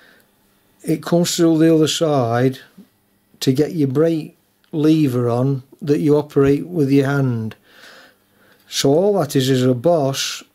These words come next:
uh, drilled and tapped, the same thread as whatever you put on your pivot.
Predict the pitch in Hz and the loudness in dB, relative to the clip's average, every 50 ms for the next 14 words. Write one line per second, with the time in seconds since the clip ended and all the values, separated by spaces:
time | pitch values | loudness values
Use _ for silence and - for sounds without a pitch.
0 | _ _ _ _ _ _ _ _ _ _ _ _ _ _ _ _ 143 139 139 147 | _ _ _ _ _ _ _ _ _ _ _ _ _ _ _ _ -6 -6 -6 -4
1 | 139 127 151 170 185 185 180 180 170 143 143 - - 147 135 135 135 - _ _ | -2 0 2 4 4 4 4 2 0 -2 -2 -4 -4 -2 -2 -4 -6 -10 _ _
2 | - - _ _ 156 139 131 - - - 165 160 165 165 160 160 156 143 131 - | -20 -20 _ _ -6 -6 -4 -4 -2 0 0 0 0 0 -2 -2 -4 -4 -6 -10
3 | _ _ _ _ _ _ _ _ _ - - - 151 147 143 143 143 135 127 123 | _ _ _ _ _ _ _ _ _ -14 -4 -2 -2 0 0 0 0 -2 -2 -6
4 | - - - 151 147 160 151 131 139 139 131 127 - - 156 - 151 143 135 135 | -12 -8 -6 -6 -4 -4 -2 -2 0 0 -2 -2 -4 -6 -4 -2 -2 -2 0 0
5 | 131 131 131 127 117 - _ _ _ - _ _ _ _ _ - _ _ _ _ | 2 2 0 0 -2 -6 _ _ _ -20 _ _ _ _ _ -20 _ _ _ _
6 | - 143 131 117 107 117 123 139 - - | -2 -2 0 0 -2 -2 -4 -4 -4 -10